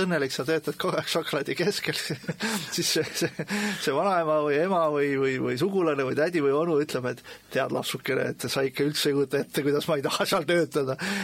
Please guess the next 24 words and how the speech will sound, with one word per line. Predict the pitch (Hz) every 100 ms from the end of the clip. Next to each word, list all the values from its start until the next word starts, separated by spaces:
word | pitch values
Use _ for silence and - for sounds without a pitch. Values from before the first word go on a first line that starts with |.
| 165
Et | 135
kõik | - 202 170
on | 143
nii-öelda | 139 135 131
nagu | 131 127 135
mõistlikkuse | 147 190 190 143 - 131 - 131 127 - - - -
piiridega | 208 196 165 143 131 135 131
seotud | - 185 156 - 139
ja | 139
määratud, | 143 180 165 123 - - - 120 131
mis | 170 -
on, | 135 127 - - -
mis | 165
on | 156
see | 143
mõistlikkuse | 160 190 - 135 131 139
suurus | - 214 165 135 127 - 131
või, | 127 127
või | 131 123
su-, | 156
kus | 147 143
need | 127
piirid | 214 202 151 131
on. | 139 131